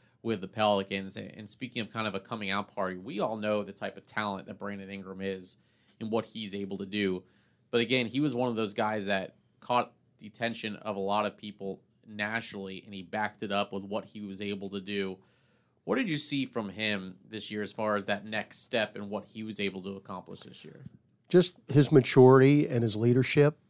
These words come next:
Speaker 2: Um, you know, Brandon's a quiet guy. Everybody here knows that. But you think about going back to his first year here,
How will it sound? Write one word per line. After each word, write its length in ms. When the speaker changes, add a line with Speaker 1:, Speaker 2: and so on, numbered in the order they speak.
Speaker 2:
Um, 480
you 100
know, 120
Brandon's 400
a 60
quiet 420
guy. 240
Everybody 400
here 160
knows 300
that. 240
But 100
you 100
think 180
about 260
going 220
back 260
to 140
his 140
first 340
year 180
here, 300